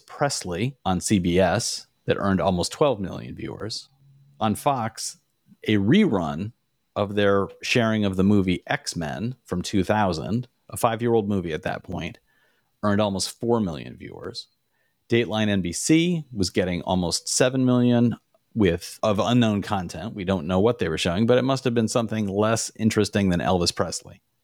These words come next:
That's all we know. And What I Like About You and Reba continued to beat Enterprise with nearly, or they, they came in last after Enterprise, but with all that other competition, a show, Enterprise, that started with almost six million viewers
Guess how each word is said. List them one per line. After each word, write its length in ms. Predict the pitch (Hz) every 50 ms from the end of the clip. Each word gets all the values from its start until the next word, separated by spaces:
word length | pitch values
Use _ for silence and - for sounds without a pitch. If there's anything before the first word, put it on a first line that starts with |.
| _
That's 180 | - - 95 -
all 140 | 98 80 65
we 100 | 60 58
know. 180 | 58 - - _ _ -
And 100 | 107 107
What 80 | 110
I 80 | 107 110
Like 240 | 107 110 120 117 -
About 280 | 131 123 113 113 85
You 360 | 107 127 139 160 190 262 208 - _ -
and 220 | 113 110 107 113
Reba 460 | 139 147 131 95 82 71 82 98 - _ _
continued 640 | - 113 107 - 113 98 95 90 87 90 90 - - _ -
to 160 | - - 92
beat 460 | 85 95 - 107 107 117 - - - -
Enterprise 720 | - 101 92 90 - - - 62 60 58 65 - - - -
with 320 | 90 90 87 - - - - _ _ _ _ _ _ _ -
nearly, 920 | - 117 110 110 113 117 127 139 147 143 135 127 117 110 107 104 101 104 - _ _ _ _ _ _ _ _
or 220 | - 117 110 104 -
they, 440 | - 117 104 104 117 113 110 107 107 - -
they 240 | 117 110 107 101
came 240 | - - 165 156 147
in 100 | 143 123
last 460 | 110 107 117 123 110 90 85 - - - -
after 340 | 117 120 123 - - -
Enterprise, 500 | 73 85 82 80 - - 85 69 - -
but 160 | - - 95 69
with 180 | 87 113 -
all 120 | 117 110 107
that 180 | 110 104 101
other 180 | 101 92 98 95
competition, 800 | - - 92 85 - 87 - 98 90 85 - - - 95 98 _ _ _ - - - _ _ -
a 80 | -
show, 380 | 104 - - - 123 120 120 123
Enterprise, 600 | - - 107 104 95 - 107 101 92 92 90 -
that 120 | 78 78
started 320 | - - - 104 104 101 98
with 160 | 95 92 87
almost 320 | 92 95 92 92 92 -
six 180 | - 131 - -
million 280 | 127 107 104 95 92 87
viewers 500 | 85 85 90 90 90 87 92 87 -